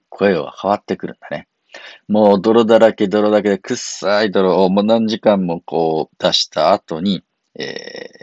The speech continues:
ー、井戸の脇からね、「あ、ここだ」と言ってね、すごい綺麗な水がふわーっと出てくる、湧き出てくるポイントみたいに来てね、すごい、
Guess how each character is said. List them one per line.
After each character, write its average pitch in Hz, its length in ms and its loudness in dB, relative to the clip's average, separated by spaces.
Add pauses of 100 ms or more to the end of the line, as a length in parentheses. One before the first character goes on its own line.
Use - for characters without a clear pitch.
(140)
ー、 - 60 -10
井 82 60 -6
戸 76 100 -6
の 71 140 -10
脇 - 240 -16
か 80 100 -4
ら - 80 -4
ね、 80 100 -10 (140)
「あ、 120 300 2
こ - 120 -14
こ 127 120 -2
だ」 113 220 0 (260)
と - 80 -14
言 - 100 -20
っ - 60 -20
て - 100 -14
ね、 - 160 -12 (480)
す - 140 -8
ご 127 100 6
い - 80 2
綺 - 180 -4
麗 104 180 4
な 71 100 -16
水 - 240 -18
が - 180 -16
ふ - 100 -14
わ 95 60 -10 (100)
ー - 40 -14
っ - 80 -20
と 120 120 2
出 123 120 -6
て 117 140 2
く - 80 -10
る、 76 220 -10 (180)
湧 98 120 0
き - 140 -6
出 135 80 4
て 117 120 0
く - 120 -14
る 73 120 -10
ポ - 180 -6
イ 98 80 -2
ン 92 80 -6
ト - 120 -12
み 87 120 -8
た - 100 -20
い - 40 -20
に - 100 -20
来 - 120 -20
て - 80 -20
ね、 85 80 -12
す 107 440 2
ご 135 160 6
い、 87 180 0